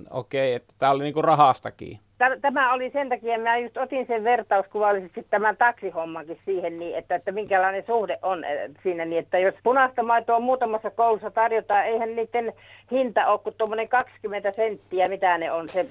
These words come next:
Speaker 2: litran, eh, tuota, niin ero siihen ke-, kevytmaitoon.
Speaker 1: Joo, kyllä, kyllä.
Speaker 2: Että kyllä siinä aika paljon saa sitä punaista maitoa juua sitten, että tulisi kolmesataakolmekymmentätuhatta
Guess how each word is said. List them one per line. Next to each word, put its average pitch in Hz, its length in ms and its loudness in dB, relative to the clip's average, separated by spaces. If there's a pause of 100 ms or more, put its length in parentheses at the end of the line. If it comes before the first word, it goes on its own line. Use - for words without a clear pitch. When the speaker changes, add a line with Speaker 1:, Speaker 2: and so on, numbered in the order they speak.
(140)
Speaker 2:
litran, 160 560 0
eh, 147 220 -4
tuota, 165 280 2
niin 160 140 -2
ero 185 300 2
siihen 175 300 -4
ke-, - 280 -8
kevytmaitoon. 127 800 0
Speaker 1:
Joo, 117 240 0
kyllä, 113 280 -4
kyllä. 95 340 -8 (380)
Speaker 2:
Että - 180 0
kyllä 233 260 2
siinä 247 220 0
aika 262 240 2
paljon 233 320 -2
saa 233 200 -2
sitä 240 180 0
punaista 240 400 -2
maitoa 208 400 0
juua 220 360 2
sitten, 208 280 -4
että 196 160 -2
tulisi 202 280 0
kolmesataakolmekymmentätuhatta 180 1500 0